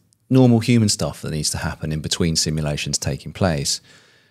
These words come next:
Um, and having students move around the building, it depends how far apart these rooms are. Um, so yeah, so, so factoring that in is, is, is kind of important. So I would say probably Callum ought to maybe apply a kind of a stoic principle here and just think, "Actually,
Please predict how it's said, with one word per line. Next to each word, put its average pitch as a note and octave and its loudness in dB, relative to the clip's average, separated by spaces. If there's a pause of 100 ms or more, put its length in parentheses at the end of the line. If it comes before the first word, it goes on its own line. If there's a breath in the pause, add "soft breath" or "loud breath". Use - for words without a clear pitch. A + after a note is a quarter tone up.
(120 soft breath)
Um, F2 4
and F#2+ 2
having G2+ 2
students E2+ -2
move F2+ 2
around D#2+ 0
the D#2 -2
building, G#2 6
it D#2+ -2
depends D#2+ -2
how D2+ -6
far D#2 -2
apart D#2+ -4
these D#2 -8
rooms C#2+ -4
are. G#2 2 (400 soft breath)
Um, E2+ 0 (680)
so - 2
yeah, C#3+ 6
so, G#2+ 4
so A#2 2
factoring A#2 0
that A#2 2
in D2+ 0
is, D2 -2
is, F2 0
is F2 -4
kind F2 0
of D#2 -4
important. F#2 0
So F#2 4
I G#2+ 6
would G#2+ 2
say F#2 2 (480)
probably C3 4 (140)
Callum F2 0 (340)
ought A2+ 4
to A2+ -4
maybe B2 4
apply G#2+ 2
a F#2 2
kind F#2+ 2
of E2 0
a E2+ 2
stoic - 2
principle D2+ -2
here G1+ -6
and D#2 -6
just E2+ -2
think, E2 -4
"Actually, E2+ -2